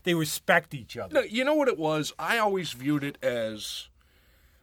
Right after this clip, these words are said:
Speaker 2: uh, Malcolm X
Speaker 1: Well, that was
Speaker 2: versus
Speaker 1: Stan Lee said.
Speaker 2: Yeah, Malcolm X versus
Speaker 1: Martin
Speaker 2: Martin
Speaker 1: Luther
Speaker 2: Luther
Speaker 1: King.
Speaker 2: King.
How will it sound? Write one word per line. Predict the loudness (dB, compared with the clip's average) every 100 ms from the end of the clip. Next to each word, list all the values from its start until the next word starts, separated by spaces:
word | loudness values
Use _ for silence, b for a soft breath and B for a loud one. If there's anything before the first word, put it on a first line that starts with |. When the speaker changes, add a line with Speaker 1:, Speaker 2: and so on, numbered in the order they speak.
| b -8
Speaker 2:
uh, | -8
Malcolm | -2 2 2 2 0
X | -2 -2 -4 -6 -6 -2
Speaker 1:
Well, |
that | 0 2
was | 0
Speaker 2:
versus | 0
Speaker 1:
Stan | 0 0 0
Lee | -2
said. | -2 -6 0 2
Speaker 2:
Yeah, | 2
Malcolm | 4 2 2 -2
X | -2 -4
versus | -6 -4 -4 -6 -6 -2
Speaker 1:
Martin | 0 2
Speaker 2:
Martin | 0 0
Speaker 1:
Luther | -4 -6
Speaker 2:
Luther | -8
Speaker 1:
King. | -10
Speaker 2:
King. | -10 -14